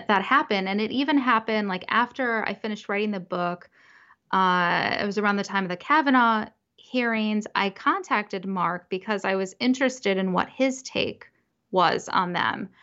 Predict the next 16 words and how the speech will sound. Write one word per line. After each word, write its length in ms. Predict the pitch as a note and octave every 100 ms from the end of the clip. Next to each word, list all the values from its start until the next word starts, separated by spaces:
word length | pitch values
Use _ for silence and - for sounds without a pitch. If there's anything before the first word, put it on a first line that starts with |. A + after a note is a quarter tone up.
| - - - _ -
And 160 | B3
I 60 | A#3+
didn't 240 | C4 D4 A3+
say 200 | A3+ F3+
why 460 | D#3+ D3+ F3+ C4
I 160 | C4+ F#3+
was 180 | F3 -
interested 520 | F#3+ F3 E3+ - F3
in 100 | E3+
his 220 | - E3
take. 320 | - F3 F3 -
I 80 | F3+
assumed 540 | F3+ - C4 A#3+ G#3+
that 280 | G#3 F#3 -
would 160 | F#3
be 380 | E3+ E3 A2+ -